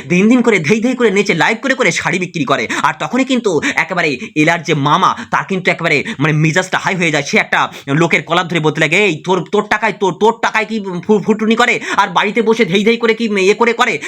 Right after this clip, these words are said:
সে নিজের টাকায় একটা, মানে নিজের টাকায় শাড়ি বিক্রি করে, সে নিজের রোজগার করে তে-, মেয়েগুলোকে মানুষ করেছে। তুই কি টাকা দিস নাকি? আর তখন সেখানে ওই লোকটি বলতে লাগে, "তুই তো মাতাল হয়ে থাকিস বউয়ের টাকা।" তখন সে বলতে লাগে, "হ্যাঁ, যেদিন তোর বাবা দাদুদের টাকায় মাতাল হয়ে থাকবো, সেদিন তুই আমাকে বলতে আসবি, তুই এখন কথা বলতে আসিস কেন?" এই বলে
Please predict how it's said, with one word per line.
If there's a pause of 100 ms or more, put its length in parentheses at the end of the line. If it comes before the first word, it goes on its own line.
সে
নিজের
টাকায়
একটা,
মানে
নিজের
টাকায়
শাড়ি
বিক্রি
করে,
সে
নিজের
রোজগার
করে
তে-,
মেয়েগুলোকে
মানুষ
করেছে।
তুই
কি
টাকা
দিস
নাকি? (220)
আর
তখন
সেখানে
ওই
লোকটি
বলতে
লাগে,
"তুই
তো
মাতাল
হয়ে
থাকিস
বউয়ের
টাকা।"
তখন
সে
বলতে
লাগে,
"হ্যাঁ, (180)
যেদিন
তোর
বাবা
দাদুদের
টাকায়
মাতাল
হয়ে
থাকবো, (220)
সেদিন
তুই
আমাকে
বলতে
আসবি,
তুই
এখন
কথা
বলতে
আসিস
কেন?"
এই
বলে